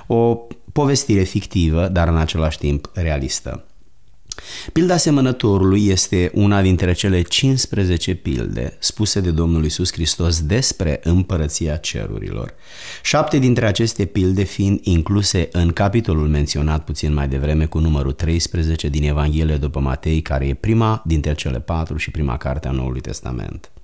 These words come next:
Aceste pilde sunt numite și pildele sau tainele împărăției cerurilor.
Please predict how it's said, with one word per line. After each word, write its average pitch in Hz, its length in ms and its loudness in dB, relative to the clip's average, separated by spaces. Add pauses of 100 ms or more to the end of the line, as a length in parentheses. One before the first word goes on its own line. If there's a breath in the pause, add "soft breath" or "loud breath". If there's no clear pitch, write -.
(680 loud breath)
Aceste 170 440 2
pilde 110 500 4
sunt 104 240 4
numite 92 360 4
și 92 160 0
pildele 92 720 2
sau 76 360 0
tainele 76 600 0
împărăției 71 640 -4
cerurilor. 65 800 -6